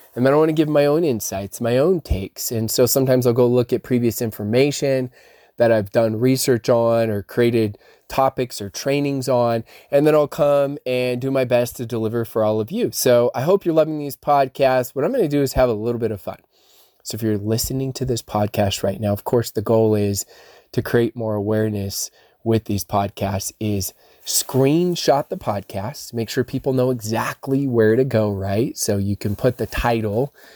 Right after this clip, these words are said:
Breakthroughs in Network Marketing with Rob Sperry, right? Or Network Marketing. I just botched my own title. Can you believe that? Network Marketing, and I'm not even gonna edit it out 'cause that's just how I am. I like to be real.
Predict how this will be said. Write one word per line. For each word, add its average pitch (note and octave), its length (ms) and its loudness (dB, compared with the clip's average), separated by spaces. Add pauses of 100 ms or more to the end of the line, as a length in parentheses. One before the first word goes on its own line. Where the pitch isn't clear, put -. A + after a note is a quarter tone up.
(160)
Breakthroughs B2 960 -2 (580)
in B2 240 2
Network A#2+ 460 0
Marketing A2 540 0
with G#2+ 200 -8
Rob G#2 300 0
Sperry, G#2+ 560 -2
right? A2 460 0 (380)
Or C3 120 4
Network C3+ 400 0
Marketing. A2+ 300 -6
I - 20 -10
just - 260 -12
botched A#2+ 380 0
my C#3+ 140 0
own C#3+ 160 -2
title. B2 400 0
Can B2+ 180 -12
you G#3+ 100 -6
believe E3 380 -6
that? F#3+ 300 -4 (360)
Network D3+ 480 2
Marketing, C3+ 460 -2
and C3 100 -6
I'm C3 120 -2
not C3 100 0
even B2 140 -2
gonna A2 280 -4
edit G#2+ 320 -6 (200)
it G#2 160 -8
out G2+ 340 -6
'cause G#2+ 180 -8
that's G#2+ 200 0
just - 180 -6
how G#2 160 0
I G2+ 80 -2
am. G2 220 -4
I - 20 -2
like G#2 220 2
to - 80 -20
be G#2+ 120 0
real. A#2 480 2